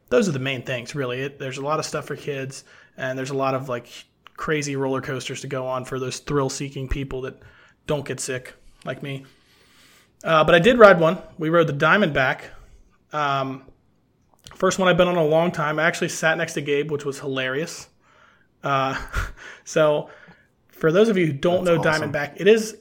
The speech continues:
Speaker 1: it is a smooth roller coaster. So it does not, like, <clears throat> it doesn't, like, beat you up like some of those roller
Speaker 2: It's not
Speaker 1: coasters.
Speaker 2: like a rickety,
Speaker 1: Yeah.
Speaker 2: it's not like a rickety wooden roller
Speaker 1: Yeah, it doesn't,
Speaker 2: coaster.
Speaker 1: like, shake you around and stuff like that. It's very smooth. But there
Speaker 2: Nice.
Speaker 1: are a lot of hills.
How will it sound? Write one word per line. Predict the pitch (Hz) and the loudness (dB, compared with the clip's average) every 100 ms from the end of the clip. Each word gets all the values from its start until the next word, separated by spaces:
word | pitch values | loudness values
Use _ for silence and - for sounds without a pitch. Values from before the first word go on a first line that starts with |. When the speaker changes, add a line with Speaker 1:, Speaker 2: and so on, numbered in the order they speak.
| - | -2
Speaker 1:
it | 214 | 0
is | 285 | 2
a | 247 | 0
smooth | - - 208 202 | -2 -2 2 2
roller | 165 156 | 2 -2
coaster. | 135 - - | -4 -12 -16
So | - 156 | -8 -6
it | 147 | 4
does | 196 | 4
not, | 208 202 190 | 4 0 -2
like, | 175 151 - - | -4 -6 -8 -20
<clears throat> | - - - | -18 -16 -4
it | 160 139 - | -4 -4 0
doesn't, | 175 226 214 | 2 2 2
like, | 165 135 | -2 -2
beat | 160 160 | -4 -2
you | 151 | -4
up | 135 - _ _ | -6 -10 _ _
like | 156 - | -8 -4
some | 180 165 | -2 2
of | |
those | 151 143 | 2 0
roller | 143 139 | -2 -2
Speaker 2:
It's | 143 | 2
not | 139 | 4
Speaker 1:
coasters. | 135 135 | 4 0
Speaker 2:
like | 120 | 0
a | |
rickety, | 127 135 127 120 113 117 _ | -2 -2 -6 -8 -10 -14 _
Speaker 1:
Yeah. | 196 127 | 2 2
Speaker 2:
it's | 147 | -2
not | 127 | -6
like | 123 | -6
a | |
rickety | 123 127 127 | -6 -4 -4
wooden | 117 120 123 | -4 -2 -2
roller | 123 123 | 2 4
Speaker 1:
Yeah, | |
it | 165 | 6
doesn't, | 254 254 | 6 6
Speaker 2:
coaster. | 196 | 2
Speaker 1:
like, | 170 | 2
shake | - - 180 180 | -2 0 0 0
you | 175 | -2
around | 147 151 143 139 | 0 -4 -6 -8
and | 131 | -10
stuff | - 131 | -8 -8
like | 135 127 | -8 -8
that. | 131 131 | -8 -8
It's | 160 | -6
very | 170 190 165 | 0 2 2
smooth. | - 147 127 - _ - - _ _ | -2 -10 -12 -18 _ -20 -20 _ _
But | 156 151 | -2 0
there | 175 185 185 | 6 6 6
Speaker 2:
Nice. | 160 | 2
Speaker 1:
are | 151 151 151 | 0 0 -4
a | |
lot | 135 139 147 139 | -4 -4 -2 -4
of | 135 | -6
hills. | 143 123 92 - | -8 -10 -12 -16